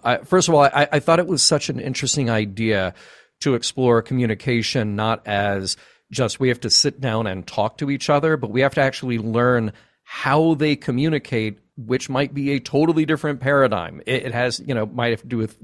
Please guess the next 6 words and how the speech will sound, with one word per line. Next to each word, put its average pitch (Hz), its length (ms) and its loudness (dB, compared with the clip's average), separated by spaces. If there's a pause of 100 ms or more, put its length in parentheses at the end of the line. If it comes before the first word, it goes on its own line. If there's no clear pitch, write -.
(100)
chemical, 139 580 2 (280)
emotional 139 580 2
responses, 123 880 0 (560)
finding 156 480 2
common 139 460 0
ground. 117 500 0